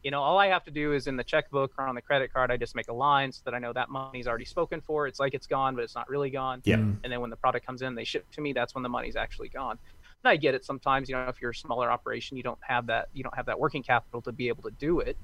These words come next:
Speaker 1: Um, but you, you can't just come into these, into business like that and not be able to have a certain amount of cash on hand to satisfy things, so that you can, at the very least, if you're, if your supply chain is a year behind, you can, you can, instead of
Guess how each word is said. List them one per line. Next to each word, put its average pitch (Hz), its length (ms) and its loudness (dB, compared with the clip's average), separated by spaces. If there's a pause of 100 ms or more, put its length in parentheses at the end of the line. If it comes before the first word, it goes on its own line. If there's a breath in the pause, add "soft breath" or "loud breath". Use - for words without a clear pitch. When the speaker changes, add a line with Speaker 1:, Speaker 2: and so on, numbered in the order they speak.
(400)
Speaker 1:
Um, 120 500 2
but 123 180 0
you, 135 160 -4
you 135 240 -6
can't 147 380 0
just 143 260 -6
come 135 200 -2
into 143 180 0
these, 127 320 -4
into 165 400 0
business 143 440 2
like 123 220 2
that 120 260 2
and 123 140 -8
not 123 240 2
be 123 200 -2
able 120 240 -4 (140)
to 117 340 -6
have 117 380 2 (140)
a 120 60 -8
certain 123 240 -4
amount 113 160 -2
of - 80 -8
cash 123 300 2
on 113 140 -4
hand 117 300 -6
to - 60 -14
satisfy 117 540 0
things, 120 280 -8
so 139 80 -6
that 131 120 -4
you 190 100 -2
can, 165 100 2
at 143 120 2
the 135 60 -2
very 139 280 4
least, 127 360 -2 (400 loud breath)
if - 200 -6
you're, 143 340 -4
if 131 240 -4
your 147 320 0
supply 139 520 4
chain 131 300 -2
is 117 160 -6
a 123 40 -10
year 131 320 0
behind, 123 560 0 (320 soft breath)
you 131 160 -6
can, 123 520 -2
you 131 120 -6
can, 127 160 -4
instead 123 380 0
of 123 120 0